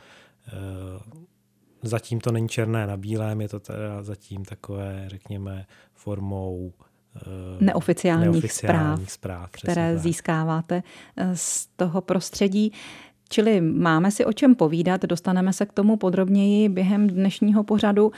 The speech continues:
Speaker 2: Jaké vůbec, abychom si udělali přehled, teď existují dotační programy na podporu zateplení budov a dalších úsporných opatření?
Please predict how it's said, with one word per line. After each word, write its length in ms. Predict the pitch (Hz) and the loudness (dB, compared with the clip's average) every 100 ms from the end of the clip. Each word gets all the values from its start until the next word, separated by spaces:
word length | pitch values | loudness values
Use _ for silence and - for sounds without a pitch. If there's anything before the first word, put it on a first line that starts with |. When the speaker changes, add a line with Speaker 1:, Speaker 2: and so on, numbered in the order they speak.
| - - | -10 -6
Speaker 2:
Jaké 300 | 190 185 233 | -2 2 2
vůbec, 460 | 240 208 190 196 196 | 2 0 2 4 4
abychom 300 | 196 190 190 | 0 0 -2
si 120 | - | 0
udělali 500 | 208 196 196 196 208 | 2 4 4 4 2
přehled, 680 | 208 - - 160 180 185 190 | 0 -6 -4 -2 0 0 0
teď 160 | 185 185 | -6 -4
existují 600 | 185 180 190 - 185 180 | -2 0 0 0 0 0
dotační 460 | 170 185 175 - 196 | 0 -2 -2 0 0
programy 640 | 185 175 185 180 175 170 - | 0 2 2 2 2 0 -2
na 260 | 175 175 | -2 0
podporu 580 | 170 165 170 - 170 156 | -2 -4 -6 -2 -2 0
zateplení 760 | 156 196 196 196 185 175 170 165 | -2 2 2 2 2 4 2 2
budov 480 | 156 165 165 160 165 | 0 -2 -2 -4 -4
a 60 | |
dalších 440 | 165 175 165 185 - | -2 -4 -2 -6 -6
úsporných 500 | - - 180 175 165 | -8 -2 0 0 -2
opatření? 760 | 175 - 165 - 170 165 160 | -4 -4 -8 -6 -6 -4 -6